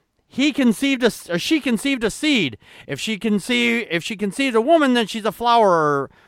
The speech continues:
or a pot or something. I don't know what the fuck. "And if, uh, and, and born a man child, then she shall be unclean for seven days, according to the days of separation. For infirmary, she shall be unclean."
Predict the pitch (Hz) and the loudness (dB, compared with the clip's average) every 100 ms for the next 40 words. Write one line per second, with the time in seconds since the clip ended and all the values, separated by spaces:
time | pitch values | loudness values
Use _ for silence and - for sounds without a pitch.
0 | _ - 160 - 214 185 131 - 131 175 | _ -6 -6 -4 0 2 0 -6 -6 -6
1 | 147 127 170 202 160 147 135 - 123 - | -6 0 0 2 0 -2 -6 -6 -8 -8
2 | _ _ _ _ _ _ _ _ _ _ | _ _ _ _ _ _ _ _ _ _
3 | _ _ _ _ _ _ _ _ - 185 | _ _ _ _ _ _ _ _ -2 0
4 | 208 175 175 185 175 180 175 - 175 165 | 2 0 -6 -6 -6 -6 -8 -4 -4 -4
5 | 139 220 269 220 226 220 - 180 170 175 | 2 4 6 4 4 2 4 4 4 0
6 | 156 247 220 - 208 180 202 190 - 180 | -2 -4 0 2 2 4 0 0 -2 -2
7 | 180 - 196 185 - 185 - 214 175 147 | -2 -4 -2 -2 -4 -6 2 2 2 0
8 | 139 120 107 120 - 175 175 165 165 147 | 2 0 -4 -10 -8 -6 -6 -6 -6 -4
9 | 143 151 131 120 - 143 139 143 - 120 | -2 -2 -4 -8 -6 -6 -4 -4 -6 -10
10 | 113 - _ _ - 175 160 151 - 214 | -10 -14 _ _ -2 0 2 -2 -2 0
11 | 165 131 117 110 107 _ - - 190 - | 0 0 0 -4 -8 _ -10 -4 -4 -2
12 | 151 123 113 135 120 113 120 117 - 139 | 0 0 -2 -4 -4 -6 -10 -10 -8 -6
13 | 113 98 | -6 -8